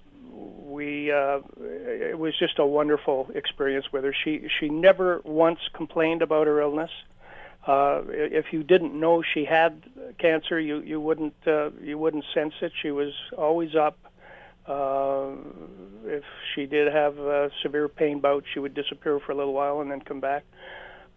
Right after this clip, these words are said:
Uh, we, uh, shortly after the memorial, Robert's memorial,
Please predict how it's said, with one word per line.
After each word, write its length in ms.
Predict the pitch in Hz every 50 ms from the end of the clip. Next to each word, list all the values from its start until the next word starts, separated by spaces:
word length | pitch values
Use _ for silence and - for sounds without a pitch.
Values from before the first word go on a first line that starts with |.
| - -
Uh, 240 | 143 135 135 139 135 - - -
we, 460 | - 151 147 151 147 147 147 143 143
uh, 220 | 147 139 139 139 139 - - _ _ _ - 302 302 302 320 - _ 277 269 370 _ - 359 294 - - - - -
shortly 260 | 190 208 233 220 202
after 240 | 180 170 160 - 170
the 280 | 156 156 151 147 143 - _ -
memorial, 400 | 156 151 156 160 170 160 139 131
Robert's 380 | 127 135 156 147 139 - - -
memorial, 560 | 135 131 143 143 143 151 147 127 127 131